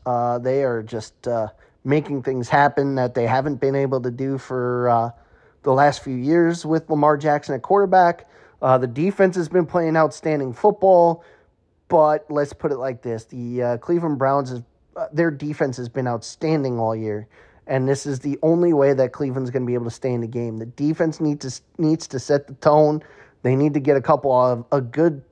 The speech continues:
clean shots on Lamar Jackson. They need to create a couple of turnovers, uh, throughout this game, which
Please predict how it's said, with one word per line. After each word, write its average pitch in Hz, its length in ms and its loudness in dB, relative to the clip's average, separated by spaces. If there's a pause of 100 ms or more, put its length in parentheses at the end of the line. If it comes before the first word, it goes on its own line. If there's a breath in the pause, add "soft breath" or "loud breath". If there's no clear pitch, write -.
(280)
clean 196 380 4
shots 160 560 4
on 143 380 0
Lamar 135 300 0
Jackson. 156 640 2 (440 loud breath)
They 123 120 -2
need 143 220 0
to 143 360 4
create 135 300 -6 (600)
a - 60 -12
couple 143 360 0
of 123 80 -4
turnovers, 151 800 4
uh, 139 260 6
throughout 139 380 2
this 120 160 -6
game, 151 480 0 (380 soft breath)
which 120 400 -6